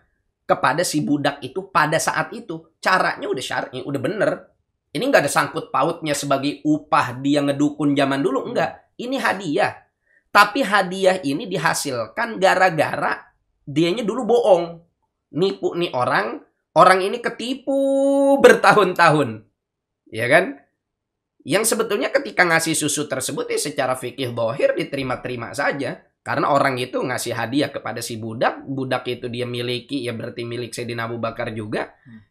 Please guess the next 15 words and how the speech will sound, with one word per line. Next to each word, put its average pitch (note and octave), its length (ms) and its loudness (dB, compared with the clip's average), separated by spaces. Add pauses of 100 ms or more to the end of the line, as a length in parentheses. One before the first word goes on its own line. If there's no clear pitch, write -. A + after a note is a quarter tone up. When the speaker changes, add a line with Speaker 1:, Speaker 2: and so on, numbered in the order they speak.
Speaker 1:
Cuman B3+ 240 0
Sayyidina G#3+ 400 0
Abu G#3 80 -6
Bakar F#3+ 320 -6
tuh - 80 -8
saking G3 1040 -6
hati-hatinya D#3+ 960 -4
terhadap C#3 320 -2
segala C3+ 320 -4
sesuatu - 320 -6
yang B2+ 160 -4
masuk C#3+ 320 -6
ke C#3 80 -6
dalam C3 240 -2
dirinya, B2+ 320 -4